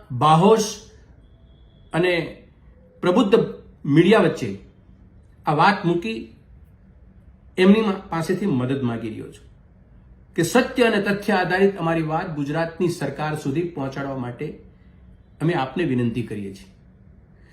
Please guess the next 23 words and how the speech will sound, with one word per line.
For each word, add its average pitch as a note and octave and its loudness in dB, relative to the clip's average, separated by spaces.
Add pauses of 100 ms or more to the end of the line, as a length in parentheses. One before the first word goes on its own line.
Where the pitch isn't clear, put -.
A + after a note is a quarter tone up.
(300)
ગુજરાતના A#3+ 4
ખેડૂતો G3+ 4
બિયારણ F3+ 0
માગે, G3 0
ખાતર F3+ -6
માગે, F3 -6
જંતુનાશક D#3 -4
દવાની D3 -6
ગુણવત્તા D#3+ -4
સાથે D#3 -12
સમયસર D3 -8
એમને C#3+ -4
મળે C3+ -6 (520)
એ D3 -4
માંગ A#2+ -2
છે - -18
એમની, - -20 (640)
તગડા F3+ 2
જી D#3 0
એસ E3+ -2
ટી G3 -2
સાથે D#3+ -6
નહીં. C3 -4